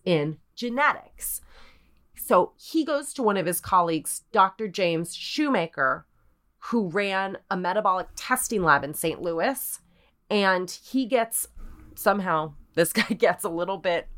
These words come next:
of Ryan's blood from one of the labs that had helped convict her. And he's like, "Hey, Shoemaker, run this." And they run it. And they're like,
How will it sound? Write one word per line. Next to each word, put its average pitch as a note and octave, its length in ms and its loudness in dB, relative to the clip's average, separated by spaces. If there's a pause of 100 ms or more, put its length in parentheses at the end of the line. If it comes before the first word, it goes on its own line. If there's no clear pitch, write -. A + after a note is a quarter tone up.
(120)
of D#3 220 2
Ryan's D3+ 420 -4
blood G3+ 380 -4
from E3 180 -6
one D#3 120 0
of D#3 100 -4
the D#3+ 60 -14
labs E3 680 -2 (640)
that F3 340 6
had F#3+ 120 -8
helped E3 320 -2
convict F#3+ 460 0
her. C3+ 360 -2 (480)
And E3+ 440 2
he's G3 200 -2
like, - 180 4
"Hey, G3+ 160 0
Shoemaker, G#3+ 760 -2 (160)
run G#3+ 400 0
this." - 460 -8
And F3 120 2
they D#3 120 2
run G3 320 0
it. C#3 220 -6 (580)
And F#3 160 2
they're F3+ 120 0
like, E3+ 460 -2